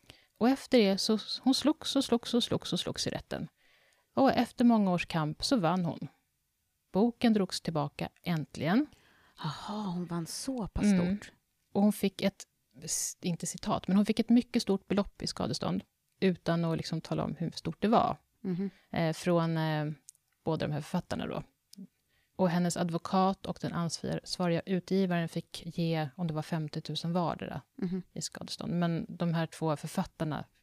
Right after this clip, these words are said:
Speaker 1: det var förmodligen mångmil-, mångmiljonbelopp. Så att till slut så fick hon i alla fall någon typ av, inte vet jag, plåster på såren eller, eller
Speaker 2: Ja, det är ju inte riktigt upprättelse, för hennes namn är ju fortfarande liksom,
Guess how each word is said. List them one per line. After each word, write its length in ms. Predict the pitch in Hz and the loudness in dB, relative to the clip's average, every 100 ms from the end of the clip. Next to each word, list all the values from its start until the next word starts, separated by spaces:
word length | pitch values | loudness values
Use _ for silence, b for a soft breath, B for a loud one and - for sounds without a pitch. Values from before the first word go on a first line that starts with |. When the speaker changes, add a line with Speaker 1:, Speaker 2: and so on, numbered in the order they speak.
| _ _ _ _ - | _ _ _ _ -4
Speaker 1:
det 80 | |
var 160 | 156 151 - | -2 -4 -4
förmodligen 300 | 160 143 147 | -4 -4 -4
mångmil-, 400 | 143 143 147 143 - 180 _ - | -4 -4 -6 -6 -12 _ _ -4
mångmiljonbelopp. 1080 | 175 165 151 - 160 151 147 175 170 - - - b b b b b b b b b b _ | -2 -2 -4 -4 -2 -2 -2 -2 -2 -4 -12 -16 b b b b b b b b b b _
Så 140 | - 180 | -6 -4
att 80 | |
till 120 | - 160 | -2 -2
slut 320 | 180 165 - | 0 -2 -2
så 120 | 165 | -8
fick 200 | - - | -8 -10
hon 160 | 160 156 | -6 -4
i 40 | |
alla 140 | 147 | -4
fall 200 | - 156 | -4 -4
någon 160 | 151 143 | -4 -4
typ 300 | - 147 - | -4 -6 -4
av, 200 | 139 - - | -6 -6 -12
inte 180 | 175 - | -12 -12
vet 120 | - | -16
jag, 140 | - | -16
plåster 340 | - - - 180 | -14 -10 -8 -6
på 100 | - | -4
såren 520 | - 190 185 175 175 | -2 0 0 0 0
eller, 360 | 165 165 160 - _ B B B B B B B | 0 -2 -2 -6 _ B B B B B B B
eller 220 | - 190 | -4 -2
Speaker 2:
Ja, 180 | 220 214 | -2 -2
det 80 | 196 | -2
är 20 | |
ju 20 | 220 | -2
inte 200 | - 175 | -2 -2
riktigt 360 | 254 - - | -4 -4 -8
upprättelse, 760 | - - 170 165 - 202 - 185 | -8 -6 -8 -6 -6 -6 -4 -4
för 120 | 175 | -2
hennes 300 | 170 165 - | -2 -4 -2
namn 280 | 175 180 214 | -2 2 2
är 40 | |
ju 80 | 220 | 2
fortfarande 640 | - 190 - 160 156 156 160 | 0 -4 -4 -2 0 -2 -2
liksom, 460 | 156 - 160 160 | -4 -4 -6 -6